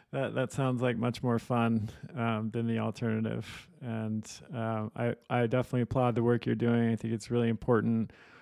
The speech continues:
As you know, I think this, um, the nutrient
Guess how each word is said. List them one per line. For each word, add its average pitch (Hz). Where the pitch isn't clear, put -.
As 117
you 117
know, 120
I 117
think 117
this, -
um, 120
the 117
nutrient 120